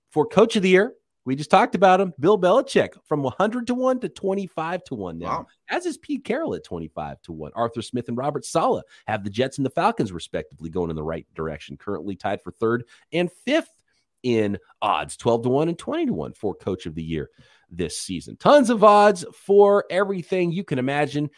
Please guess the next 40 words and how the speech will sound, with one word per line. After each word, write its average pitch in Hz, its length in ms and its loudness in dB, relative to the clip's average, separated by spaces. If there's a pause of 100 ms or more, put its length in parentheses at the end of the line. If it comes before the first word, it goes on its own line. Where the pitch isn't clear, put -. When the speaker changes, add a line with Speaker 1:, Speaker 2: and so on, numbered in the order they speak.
(120)
Speaker 1:
in 120 100 2
the 113 160 0
N 143 80 2
F 131 180 -2
L, 139 220 2
and 143 200 -4
it's 147 120 -8
not 95 220 -4
just - 280 -12 (340)
N 110 120 -2
F - 120 -8
L 87 120 -4
football, 87 460 -8
college 135 480 -4
football, 104 640 -4
N 151 140 -4
B 113 280 -2
A 135 280 2 (260)
just 127 320 -6
got 120 300 0
going. 117 420 2 (320)
Uh, 85 260 -6
Major 117 360 -2
League 120 280 -4
Baseball 123 760 0
in 110 100 -2
the 92 80 -6
playoffs, 123 880 -4
M 156 160 -2
M 113 100 -2
A, 123 120 0
boxing, 110 400 -4
golf, 107 280 0
you 151 100 -4
name 98 220 -2
it, 95 60 -10
you 104 100 -14
can 101 100 -10
find 90 280 -8
it 90 100 -10